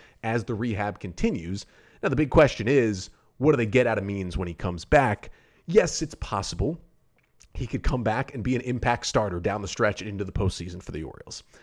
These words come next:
I see it more likely being he comes in as a solid bulk relief guy and is kind of on the bubble of making the playoff roster when it gets to that time. That's my prediction for what John Means does when he gets back in September. But so far, so good.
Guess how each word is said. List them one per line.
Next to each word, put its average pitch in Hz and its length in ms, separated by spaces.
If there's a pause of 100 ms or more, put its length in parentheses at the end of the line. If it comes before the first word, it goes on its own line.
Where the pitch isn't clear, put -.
(280)
I 160 120
see 175 240
it 147 80
more 139 160
likely 123 320
being 113 440 (280)
he 120 120
comes 113 320
in 113 280
as 117 160
a 113 100
solid 120 540
bulk 117 280
relief 107 320
guy 147 280
and 113 180
is 95 60
kind 110 180
of 90 140
on 117 180
the 101 80
bubble 113 420
of 107 140
making 107 320
the 90 80
playoff 143 460
roster 175 340
when 180 80
it 175 80
gets 180 160
to 185 60
that 170 180
time. 160 300
That's 117 260
my 107 140
prediction 196 720 (240)
for 165 140
what 165 100
John 156 260
Means 160 240
does 147 240
when 147 80
he 139 60
gets 131 160
back 127 260
in 120 100
September. 127 640 (500)
But 117 160
so 156 240
far, 165 260
so 170 260
good. 160 380